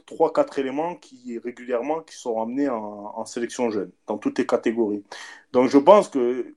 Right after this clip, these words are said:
quand même, euh, ok, il peut avoir des, certains éléments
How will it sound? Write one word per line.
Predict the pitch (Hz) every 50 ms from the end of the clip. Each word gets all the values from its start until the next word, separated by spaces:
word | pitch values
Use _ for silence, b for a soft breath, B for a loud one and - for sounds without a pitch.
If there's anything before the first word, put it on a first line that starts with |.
| _ _ - - - _ _ _ - - _
quand | - 117 113
même, | 143 165 139 107 95 b b b b b _ _ -
euh, | 95 92 95 98 - - -
ok, | - - - - 170
il | 160 135 104 82 80 - - - 87 113 - _ _
peut | 165 170 151
avoir | 131 123 117 - 143 151 135 - 104 101
des, | 101 113 113 113 107 101
certains | - - 127 - - 123 117
éléments | 113 113 117 113 117 127 139 147 131 113